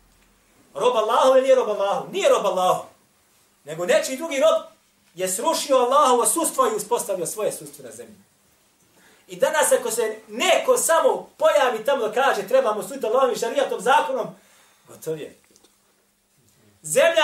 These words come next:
ako bi se danas pojavila koja bi uspostavila Allahov šarijat na dunjaluku,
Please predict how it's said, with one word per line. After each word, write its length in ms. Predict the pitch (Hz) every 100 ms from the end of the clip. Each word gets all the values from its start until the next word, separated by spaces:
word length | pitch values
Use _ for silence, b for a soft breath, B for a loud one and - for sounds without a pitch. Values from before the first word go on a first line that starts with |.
| 277
ako 140 | 277
bi 80 | 254
se 100 | 240
danas 380 | 311 302 262 -
pojavila 520 | 247 277 311 269 240
koja 220 | 254 240
bi 120 | 240
uspostavila 560 | 220 - 311 - 262 240
Allahov 380 | 214 277 254 220
šarijat 400 | 240 247 269 247
na 80 | 220
dunjaluku, 720 | 214 247 320 294 - 226 -